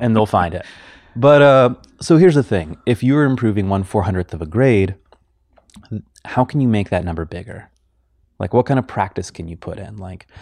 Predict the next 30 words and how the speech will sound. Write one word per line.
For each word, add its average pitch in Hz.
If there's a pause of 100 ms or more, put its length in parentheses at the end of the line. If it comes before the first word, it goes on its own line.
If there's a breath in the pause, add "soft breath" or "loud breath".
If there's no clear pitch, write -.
(560 loud breath)
like, 104
yeah, 113
maybe 95
you 95
just 92
do 92
a -
few 113
hangs 143
a 90
day. 85
Like, 90
will 98
that 92
make 98
it, 95
if 104
you 131
can 139
go 127
from 107
one 113
four 120
hundredth 117
to -
one 90 (240)
three 90
hundredth 160
or 101
one 82